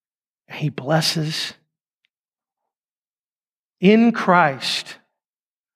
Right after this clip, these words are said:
we are free now to be able to be all in on the following His will for your life. You're able to be.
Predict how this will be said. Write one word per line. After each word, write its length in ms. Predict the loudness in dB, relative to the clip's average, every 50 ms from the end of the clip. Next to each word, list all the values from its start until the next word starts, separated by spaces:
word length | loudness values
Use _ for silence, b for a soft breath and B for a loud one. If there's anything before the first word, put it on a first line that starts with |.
| _ _ -4
we 160 | -2 0 2
are 120 | 2 2 0
free 380 | -4 -6 -4 -2 0 0 0
now 340 | 0 0 0 0 2 0 0
to 160 | -2 -4 -10
be 320 | -8 -4 -4 -4 -4 -4 -8 -8
able 800 | -4 0 2 4 4 2 2 -2 -6 -8 -8 -10 -12 -16 _ _ _ _ _ _ _ _ _ _ _ _ _ _ _ _ _ _ _ _ _ _ -4
to 120 | -2 -2
be 260 | -2 -2 -4 -4 -4
all 560 | 2 4 6 6 8 8 8 8 6 4 2 0
in 500 | -2 -2 0 0 0 -2 -4 -6 -8 -8
on 220 | -6 -6 -4 -4
the 80 | -6 -6
following 600 | 0 2 4 4 4 4 2 0 -2 -4 -8 -12 _ _ _ _
His 260 | -6 -4 -4 -2 -2
will 200 | -4 -4 -4 -4
for 160 | -6 -8 -10
your 160 | -10 -8 -10 -10
life. 480 | -10 -10 -12 -14 -18 -20 -20 -20 _ _ _ _ _ _ _ _ _ _ _ _ _ _ _ _ _ _ _ _
You're 240 | 4 4 4 4 4 -4
able 480 | -10 -8 -4 -2 -2 0 0 -2 -6 -6
to 140 | -8 -10
be. 360 | -10 -10 -10 -14 -14 -16 _